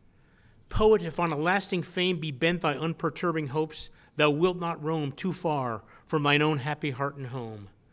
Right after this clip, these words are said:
Cling to the lowly earth and be content."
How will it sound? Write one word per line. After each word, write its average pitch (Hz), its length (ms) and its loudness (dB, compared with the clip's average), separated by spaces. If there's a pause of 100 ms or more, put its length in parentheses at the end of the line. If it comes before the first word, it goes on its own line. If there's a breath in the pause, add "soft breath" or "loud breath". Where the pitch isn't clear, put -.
(440 soft breath)
Cling 220 360 6
to 196 140 2
the 170 120 2
lowly 170 360 2
earth 151 260 0
and 131 200 -8
be 165 140 -2
content." 135 720 -8